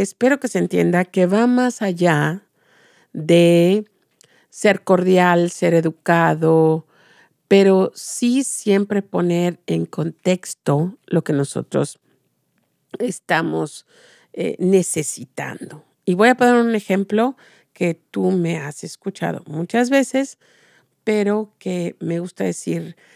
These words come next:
en clase o en, cuando estoy enseñando, eh, a m-, mis colaboradores cómo pedir las cosas. Por ejemplo, nosotros tenemos un proveedor que nos trae harina. Y este proveedor,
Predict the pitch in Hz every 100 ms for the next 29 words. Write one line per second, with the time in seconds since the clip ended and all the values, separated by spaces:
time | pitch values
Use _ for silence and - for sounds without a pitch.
0 | _ - 170 165 208 214 208 - 190 180
1 | 175 - _ _ _ - 160 156 73 -
2 | - 73 78 - 180 180 175 170 - 151
3 | 147 147 147 147 147 147 _ _ _ _
4 | - 160 156 - 151 151 156 - 175 214
5 | 240 - 170 160 147 156 151 151 160 _
6 | _ _ _ 202 190 190 185 170 147 139
7 | 135 131 - - - - _ _ _ _
8 | _ 247 202 127 - - - - _ _
9 | _ _ _ _ 247 311 453 403 349 240
10 | 208 208 226 220 214 202 202 185 156 156
11 | _ _ _ _ _ _ 247 254 240 -
12 | 180 156 156 160 - 175 208 196 165 -
13 | _ _ _ _ _ _ _ _ _ _
14 | _ - 254 302 - 359 294 262 226 208
15 | 190 185 208